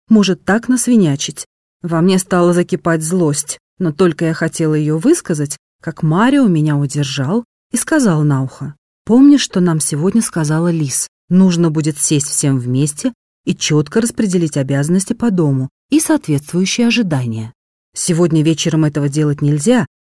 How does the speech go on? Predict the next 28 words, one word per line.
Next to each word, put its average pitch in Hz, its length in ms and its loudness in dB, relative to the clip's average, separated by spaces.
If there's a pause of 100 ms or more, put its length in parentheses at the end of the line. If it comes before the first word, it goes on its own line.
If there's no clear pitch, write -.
(120)
ты - 80 -4
слишком 147 480 -2
зла. 151 400 0 (300)
Думаю, 170 500 4
нам 160 200 2
всем 285 280 4
лучше 285 300 2
поговорить 156 560 0
на 165 100 2
свежую 151 540 -2
голову. 131 500 -6 (260)
Что - 240 -2
скажешь?" 143 560 -4 (320)
"Давай 220 440 4
я 240 160 4
помогу 220 460 4
тебе 208 300 0
убрать. 180 460 0 (160)
Знаю 214 380 4
я 180 140 4
нашу 170 320 2
Сандру. 151 560 0 (220)
Она 185 300 4
все 277 300 2
всегда 196 460 2
откладывает 185 680 0
на 190 80 2
потом. 160 460 -2